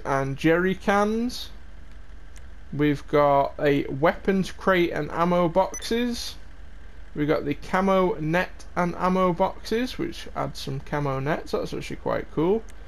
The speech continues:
And then we've got the camo net and weapon crates. Uh, if you're going for an army build, I guess it's quite cool. It is an army vehicle.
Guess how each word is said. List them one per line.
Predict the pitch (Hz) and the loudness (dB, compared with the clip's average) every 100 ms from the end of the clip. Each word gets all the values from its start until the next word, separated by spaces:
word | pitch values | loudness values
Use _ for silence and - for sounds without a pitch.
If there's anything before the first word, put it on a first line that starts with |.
| - - - - | -12 -12 -10 -4
And | 156 | 0
then | 156 151 | 2 4
we've | 147 | 2
got | 151 | 2
the | 151 147 | 2 2
camo | - 175 170 165 | 2 4 4 4
net | 160 165 - | 2 2 0
and | 156 147 135 | -2 0 2
weapon | 147 - 165 165 151 | 0 0 -2 0 -4
crates. | - - 185 180 - - - - - - - - - - | -4 2 2 0 -6 -14 -14 -14 -12 -6 -4 -4 -8 -4
Uh, | 156 156 160 160 160 160 165 - - - - - | 2 4 4 6 6 6 4 2 0 0 -2 0
if | 202 - | 0 2
you're | 262 | 4
going | 285 285 | 4 4
for | - | 4
an | 233 | 4
army | 156 202 208 208 | 4 4 6 4
build, | 208 208 202 | 6 6 4
I | - 165 | 4 2
guess | 175 175 | 2 0
it's | 160 - | -2 2
quite | 165 151 | 2 2
cool. | - 170 165 | 2 4 4
It | 147 | 2
is | 143 | 2
an | 143 | 2
army | 143 139 | 2 0
vehicle. | 139 160 165 180 185 180 | 2 2 2 2 2 2